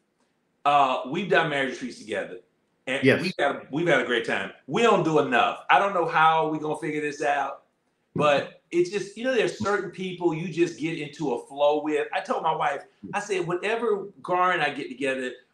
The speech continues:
Speaker 1: we, we, you know, we, and, and, and Lisa and Marie,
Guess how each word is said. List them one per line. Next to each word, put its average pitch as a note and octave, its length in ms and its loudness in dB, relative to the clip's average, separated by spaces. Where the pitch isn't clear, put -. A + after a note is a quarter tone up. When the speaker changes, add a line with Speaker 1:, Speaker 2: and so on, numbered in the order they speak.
Speaker 1:
we, D#3+ 220 -10
we, A3 240 -6
you G#3 140 -8
know, E3+ 380 2
we, F3 600 -6
and, F#3 180 0
and, E3+ 240 -2
and D#3+ 220 -4
Lisa F3+ 340 -2
and D#3+ 140 0
Marie, D#3 480 0